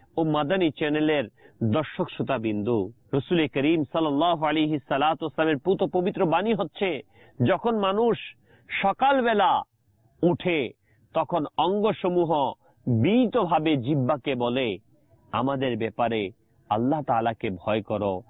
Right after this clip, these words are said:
কেননা আমরা তোমার সাথে সম্পৃক্ত। যদি তুমি সোজা থাকো তবে আমরাও সোজা থাকব,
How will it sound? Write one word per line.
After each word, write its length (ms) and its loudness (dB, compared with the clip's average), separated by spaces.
কেননা 400 0
আমরা 320 0
তোমার 340 2
সাথে 220 -2
সম্পৃক্ত। 720 -2
যদি 300 4
তুমি 240 2
সোজা 360 0
থাকো 480 0
তবে 200 0
আমরাও 420 0
সোজা 280 -2
থাকব, 480 -2